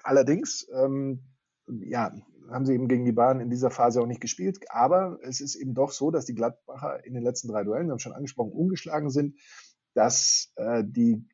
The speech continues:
Gladbacher, ähm, zwei Pflichtspielsiege in Folge gegen die Bayern haben, dass die Gladbacher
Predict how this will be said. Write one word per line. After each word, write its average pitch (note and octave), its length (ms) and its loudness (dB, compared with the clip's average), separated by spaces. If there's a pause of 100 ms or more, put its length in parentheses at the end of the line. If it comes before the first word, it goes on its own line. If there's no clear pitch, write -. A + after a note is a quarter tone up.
Gladbacher, B2 760 2 (260)
ähm, A2+ 500 -6
zwei A2+ 260 2
Pflichtspielsiege C3+ 720 0
in B2 100 0
Folge D3 360 4
gegen B2 200 -2
die A#2+ 80 2
Bayern A2+ 360 0
haben, A2+ 260 -6 (400)
dass A#2 200 -4
die A#2+ 120 -2
Gladbacher A2+ 720 2